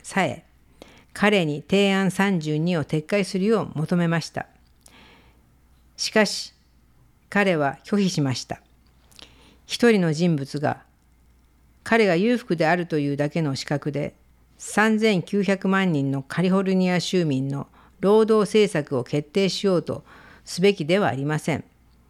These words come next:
だからこそ、提案三十二はこれほどまでに欠陥があるのです。提案三十二は、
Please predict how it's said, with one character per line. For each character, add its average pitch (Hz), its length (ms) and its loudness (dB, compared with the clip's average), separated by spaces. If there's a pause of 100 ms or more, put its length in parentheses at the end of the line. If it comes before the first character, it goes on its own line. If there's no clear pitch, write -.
(240)
だ 208 120 2
か 214 120 2
ら 170 120 4
こ 180 140 -6
そ、 - 260 -4 (160)
提 190 220 4
案 180 160 2
三 190 280 0
十 151 160 -2
二 156 160 0
は 131 120 0
こ - 140 -4
れ 202 100 2
ほ 214 140 -2
ど 208 120 2
ま 180 120 2
で 139 140 -2
に 147 220 -4 (680)
欠 175 180 0
陥 170 300 0
が 208 180 2
あ 180 60 2
る 165 80 -2
の 131 140 -4
で - 140 -12
す。 - 200 -20 (840)
提 202 240 4
案 196 120 2
三 214 280 2
十 160 140 0
二 156 160 0
は、 135 200 -2